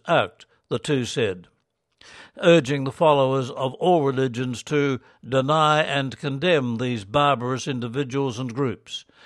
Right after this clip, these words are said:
and inviting the government to ban them from society. The message points out that terrorist attacks become more gruesome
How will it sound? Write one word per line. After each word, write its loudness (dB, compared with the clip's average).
and -2
inviting 0
the -4
government 0
to -8
ban 2
them -2
from -6
society. -2
The -2
message 4
points 0
out 4
that 0
terrorist 2
attacks -2
become -4
more 2
gruesome 0